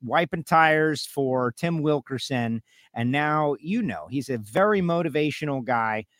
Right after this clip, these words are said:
I don't know that the mainstream audience fully understands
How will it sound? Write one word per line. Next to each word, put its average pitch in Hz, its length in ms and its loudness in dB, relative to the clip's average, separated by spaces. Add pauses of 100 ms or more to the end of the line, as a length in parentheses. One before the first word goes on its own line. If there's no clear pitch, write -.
(240)
I 127 120 0
don't 185 480 0
know 151 540 2
that 120 280 -2
the 127 80 -4
mainstream 147 1040 -2 (100)
audience 120 800 -2 (560)
fully 196 500 4
understands 135 1160 -2